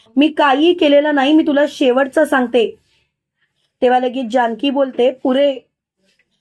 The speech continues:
आता या विषयावर मला वाद घालायचा नाही. ऐश्वर्या, तू एक नंबरची खोटारडी आहेस हे तर मला कळलं,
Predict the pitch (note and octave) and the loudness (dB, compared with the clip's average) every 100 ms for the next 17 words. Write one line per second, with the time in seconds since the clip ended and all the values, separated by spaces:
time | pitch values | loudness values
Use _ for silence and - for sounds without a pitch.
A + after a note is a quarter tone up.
0 | _ - A#3+ B3 C#4 C4+ B3+ C#4 C#4 - | _ -6 -6 0 0 0 0 0 -4 0
1 | C4+ C4+ B3+ B3+ C#4+ B3 C4+ B3+ A#3+ C4 | 0 2 0 0 0 2 0 2 0 0
2 | B3 A3+ A#3 B3 C4+ B3+ G#3+ B3+ A3+ - | 0 0 0 0 0 2 2 0 -2 -10
3 | _ _ _ _ _ _ _ _ _ - | _ _ _ _ _ _ _ _ _ 0
4 | B3+ C4+ C4+ D#4 D4 D4 D4+ D4 C4+ C4+ | 0 0 0 2 2 2 2 2 2 2
5 | C#4+ C#4 C#4 C#4 D#4+ - A#3+ A3+ C4 D4+ | 2 2 0 0 -2 2 0 2 0 2
6 | D#4+ D#4 C4+ A#3+ B3 B3+ B3+ C#4+ D4 C4 | 2 2 2 2 2 0 2 2 2 0
7 | C#4+ D4 B3 B3 C#4 | 0 0 2 2 2